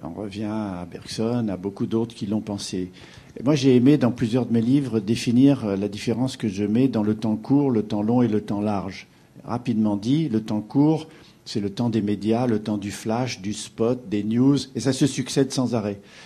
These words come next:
Et la génération montante, la génération numérique, elle est complètement obsédée aussi par, euh, le temps réel, ce qu'on appelle en anglais instant gratification, la gratification instantanée.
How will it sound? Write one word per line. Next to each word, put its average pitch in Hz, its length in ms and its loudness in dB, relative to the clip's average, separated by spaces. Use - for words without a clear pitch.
Et - 60 -6
la 101 100 -2
génération 113 600 0
montante, 135 520 0
la 110 80 -2
génération 104 540 -4
numérique, 107 460 0
elle 101 100 -2
est - 40 -4
complètement 113 400 0
obsédée 110 540 0
aussi 120 440 -2
par, 107 340 -4
euh, 95 140 0
le 101 80 -6
temps 127 220 0
réel, 117 400 0
ce - 100 -12
qu'on 117 140 -2
appelle 110 280 -2
en 104 120 0
anglais 113 360 0
instant 139 360 4
gratification, 120 840 2
la 98 100 0
gratification 117 680 -2
instantanée. 104 600 -4